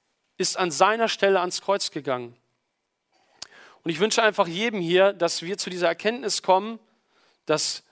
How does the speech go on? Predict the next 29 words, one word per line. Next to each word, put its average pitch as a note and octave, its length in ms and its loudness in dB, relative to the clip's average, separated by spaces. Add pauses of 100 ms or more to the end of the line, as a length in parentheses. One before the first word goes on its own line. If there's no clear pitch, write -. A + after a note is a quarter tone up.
(220)
was E3+ 140 0
das F3 180 -2
Kreuz G#3 280 4
eigentlich F#3 260 -8
für F#3+ 100 -8
uns - 160 -8
bedeutet, F#3 500 -2
wer F#3 160 6
da F3 200 4
an D#3 160 -4
diesem D3+ 200 -10
Kreuz F#3 320 0
hing, D3 160 -6
dass C#3+ 160 -4
es E3 140 -4
nicht - 180 -8
irgendjemand F3 500 -4
war, D#3+ 140 6
sondern D#3 240 -6
der D3 100 -4
Sohn D#3 220 -6
Gottes. D3+ 480 -10 (4000)
Kommen F#3+ 180 0
wir F#3 140 2
zur F3 180 -2
dritten G3 300 -2
und F3 100 0
letzten F#3+ 320 -2
Person. G#3 560 -2